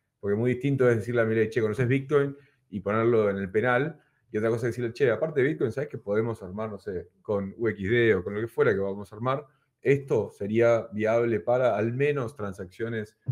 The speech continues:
eh, internacionales con Brasil", y darles,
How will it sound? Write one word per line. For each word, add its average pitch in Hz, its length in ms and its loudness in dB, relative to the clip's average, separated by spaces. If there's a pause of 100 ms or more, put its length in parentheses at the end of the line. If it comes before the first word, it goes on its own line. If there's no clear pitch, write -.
(260)
eh, 92 440 0
internacionales 104 760 -2
con 104 420 -2
Brasil", 113 520 -2
y 98 160 -4
darles, 117 380 0